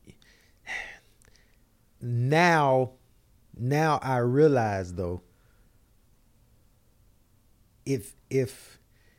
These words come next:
if you find somebody financially stable, you also, and it's fine to pursue them because,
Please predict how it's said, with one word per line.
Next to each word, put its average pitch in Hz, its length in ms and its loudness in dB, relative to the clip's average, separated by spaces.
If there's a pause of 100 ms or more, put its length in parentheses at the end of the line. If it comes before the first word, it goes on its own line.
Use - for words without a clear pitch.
(280)
if 156 200 -2
you 180 80 -2
find 190 380 2
somebody 143 640 0 (360)
financially 120 600 -4
stable, 92 520 -6 (1800)
you 123 300 -8
also, 139 460 -4 (320)
and 120 200 -8
it's 120 120 -4
fine 151 340 -2
to - 120 -8
pursue - 360 -6
them 107 240 -4
because, 101 440 -4